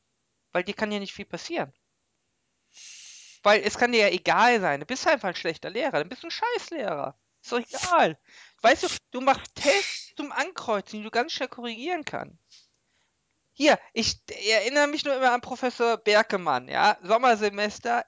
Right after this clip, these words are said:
erste Stunde, es war ein Montag und er sagte uns, „Der Montag im Sommersemester ist super für faule Professoren,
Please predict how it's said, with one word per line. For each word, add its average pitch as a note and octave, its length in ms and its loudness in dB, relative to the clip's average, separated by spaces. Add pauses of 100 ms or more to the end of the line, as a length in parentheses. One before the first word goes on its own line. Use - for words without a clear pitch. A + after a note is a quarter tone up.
erste G#3+ 800 2
Stunde, A3 640 -6
es G#3+ 160 -6
war G#3 140 6
ein G3+ 260 0
Montag A3 480 2
und D3+ 100 -4
er A3 240 2
sagte G#3+ 440 2
uns, A3 240 -6 (400)
„Der F#3 220 8
Montag A#3+ 680 0
im A#3 140 -8
Sommersemester A#3 880 2
ist A3+ 300 2
super A3 920 0
für A#3 220 -8
faule A3 380 -4
Professoren, A3 760 -4